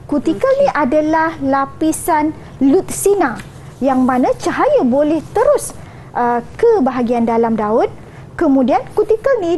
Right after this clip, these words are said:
Speaker 1: dia berada di, ah, permukaan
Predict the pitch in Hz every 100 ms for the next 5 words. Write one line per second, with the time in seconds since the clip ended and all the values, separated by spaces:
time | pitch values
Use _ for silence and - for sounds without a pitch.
0 | 269 370 539 427 370 - 294 277 339 339
1 | 254 285 285 277 285 277 - - - -
2 | - - - - - - - - 247 254
3 | 247 254 254 262 - - 403 440 294 294
4 | 320 262 359